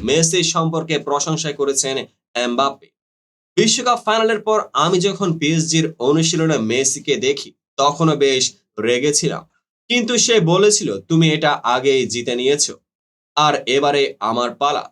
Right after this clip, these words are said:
কিন্তু আমি সত্যি অনেক ক্ষুব্ধ ছিলাম, কিন্তু এরপরও তাকে সম্মান জানাতে হবে, কারণ মানুষটা মেসি।"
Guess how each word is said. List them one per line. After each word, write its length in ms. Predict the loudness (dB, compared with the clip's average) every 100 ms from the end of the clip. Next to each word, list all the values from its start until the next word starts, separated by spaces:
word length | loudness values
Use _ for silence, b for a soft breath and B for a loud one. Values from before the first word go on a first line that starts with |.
| _
কিন্তু 260 | 0 0 2
আমি 180 | 2 2
সত্যি 480 | 0 -2 -4 -2 0
অনেক 260 | 0 -4
ক্ষুব্ধ 380 | -6 -10 -2 0
ছিলাম, 400 | 0 0 -2 -6 _ -4
কিন্তু 260 | -2 0
এরপরও 680 | 0 0 0 0 2 0 -2 B _
তাকে 340 | 0 0 2 0
সম্মান 560 | 2 0 2 2 0
জানাতে 360 | 0 -2 -2 -2
হবে, 220 | -4 -4 -6 -4
কারণ 260 | -2 -2 -8 _ -4
মানুষটা 680 | -2 -2 -2 0 0 -2 -10 _ _
মেসি।" 380 | -4 0 0 -2